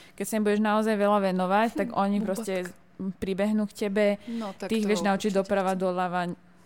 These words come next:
Speaker 1: hociaké triky.
Speaker 2: <laughs> Kop-, na povel,
Speaker 1: No.
Speaker 2: hej. No, e,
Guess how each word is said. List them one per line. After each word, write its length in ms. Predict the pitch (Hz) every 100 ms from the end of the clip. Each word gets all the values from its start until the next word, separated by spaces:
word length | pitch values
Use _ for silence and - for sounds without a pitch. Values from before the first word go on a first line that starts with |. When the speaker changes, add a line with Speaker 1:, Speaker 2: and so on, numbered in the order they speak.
| - - - 202
Speaker 1:
hociaké 420 | 196 - 185 254
triky. 640 | - 320 240 - 330 392
Speaker 2:
<laughs> 60 | 311
Kop-, 240 | 196 -
na 180 | 202 170
povel, 380 | - 196 220 220
Speaker 1:
No. 80 | 208
Speaker 2:
hej. 160 | 220 - - - - - - - - -
No, 300 | 202 208 202
e, 360 | 202 196 202